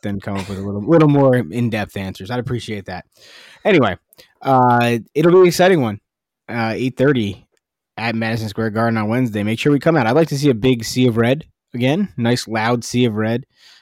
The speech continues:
Uh, Tim, bring Maddie back. Hopefully she, uh, you know, can't, covers her ears. Bring some earmuffs this time.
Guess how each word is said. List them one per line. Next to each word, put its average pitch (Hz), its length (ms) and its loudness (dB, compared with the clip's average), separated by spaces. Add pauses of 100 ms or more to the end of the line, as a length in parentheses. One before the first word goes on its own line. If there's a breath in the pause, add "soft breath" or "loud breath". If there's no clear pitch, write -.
(180 soft breath)
Uh, 92 460 0 (120)
Tim, 113 220 0
bring 117 200 2
Maddie 110 260 0
back. 107 340 -6
Hopefully 107 400 -6
she, 101 320 -8
uh, 101 80 -8
you 107 140 -6
know, 101 200 -8 (440)
can't, 107 420 -8
covers 113 260 -2
her 110 80 -2
ears. 113 240 -2
Bring 151 200 2
some 139 140 0
earmuffs 120 340 2
this 110 160 -6
time. 110 260 -8